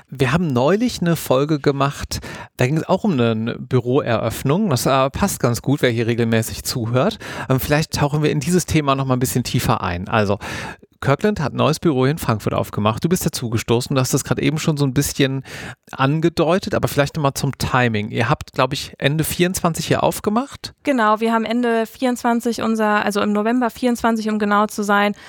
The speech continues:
Speaker 2: unser Frankfurter Büro hier eröffnet und ich bin dann tatsächlich im April fünfundzwanzig dazugestoßen.
Speaker 1: Warum in Frankfurt?
Speaker 2: Frankfurt, das sind eigentlich zwei Fragen, die du da gerade stellst.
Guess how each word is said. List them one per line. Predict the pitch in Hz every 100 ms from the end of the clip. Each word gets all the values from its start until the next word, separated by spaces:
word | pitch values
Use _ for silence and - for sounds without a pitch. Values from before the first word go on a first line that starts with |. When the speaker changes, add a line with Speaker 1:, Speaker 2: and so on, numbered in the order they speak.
| -
Speaker 2:
unser | - 202 208
Frankfurter | 196 220 208 214 208
Büro | 196 202 202 208
hier | 196 208 202
eröffnet | - 208 226 247 233 220
und | 208 196
ich | 202 -
bin | 214 202
dann | 196
tatsächlich | 190 196 202 190 196 185
im | - 190 190 185
April | - 190 - 190 190 185
fünfundzwanzig | - - 202 190 - 185 180 180
dazugestoßen. | - 180 190 180 185 190 180 175 - 185 - _ _ _
Speaker 1:
Warum | - 123 117 139 143
in | 127
Frankfurt? | - 127 - 226 - - - - - _
Speaker 2:
Frankfurt, | - - 247 285 269 269 285 -
das | - 247
sind | 311
eigentlich | 285 254
zwei | - 214 247
Fragen, | - 185 190
die | 185
du | 185
da | 185
gerade | 185 190 180 185
stellst. | - - 175 180 -